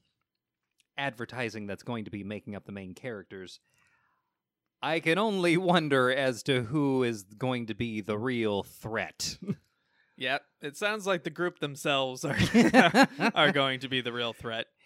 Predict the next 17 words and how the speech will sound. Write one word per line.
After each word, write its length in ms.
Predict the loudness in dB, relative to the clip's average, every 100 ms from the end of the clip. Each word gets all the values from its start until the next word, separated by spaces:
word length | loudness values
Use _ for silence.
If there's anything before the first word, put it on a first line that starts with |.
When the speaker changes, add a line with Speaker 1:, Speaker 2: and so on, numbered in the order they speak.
| _
Speaker 1:
Yeah. 460 | -4 0 2 2 0
Speaker 2:
Based 300 | 0 -2 -2
on 160 | -2
the 80 | -6
description 500 | -10 -8 -8 -8 -12
here. 280 | -12 -12 -14 _ _ _ -20 _ _ _ -16
A 80 |
Japanese 540 | -2 4 4 2 -6 -4
hitman, 600 | -6 -4 -4 -4 -6 -12 _ -6
a 260 | -4 -6
Mexican 460 | -6 -8 -8 -12 -12
street 280 | -8 -6 -4
urchin, 440 | -6 -8 -12 -16 _ _ -16
an 160 | -14 -8
Afghan 800 | -4 -4 -4 -4 -4 -4 -8 -8
military 560 | -4 -4 -4 -4 -2 -4
aide, 380 | -8 -10 -12